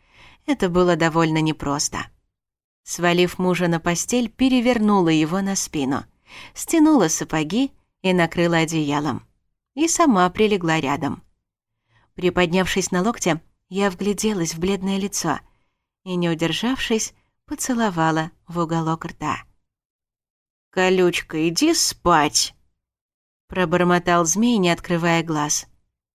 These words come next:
«Последнее, что мне от тебя нужно, это благодарность». Услышав это, я едва не подскочила. «Да при чем здесь благодарность?»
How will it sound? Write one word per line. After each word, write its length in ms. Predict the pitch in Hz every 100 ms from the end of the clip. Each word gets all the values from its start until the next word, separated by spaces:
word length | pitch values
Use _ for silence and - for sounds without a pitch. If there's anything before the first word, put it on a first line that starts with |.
| _ _ _ _ -
«Последнее, 760 | 175 180 - 240 254 202 185
что 240 | 180 - 208
мне 280 | 208 240
от 240 | - 175 156
тебя 320 | 190 180 196
нужно, 340 | 220 294 196
это 220 | 170 165 180
благодарность». 1120 | 185 196 185 190 170 156 147 147 - - - _ _ _ _ _ _ _ _ _ _ _ _ _ _
Услышав 760 | 185 185 - 190 190 - 196 -
это, 200 | 269 -
я 180 | 170 185
едва 300 | 185 180 240
не 120 | 233
подскочила. 720 | 233 - 233 226 214 175 139 - - -
«Да 160 | 196 208
при 160 | 226
чем 280 | 214 269 254
здесь 220 | 240 254
благодарность?» 880 | 220 254 269 269 285 226 139 175 -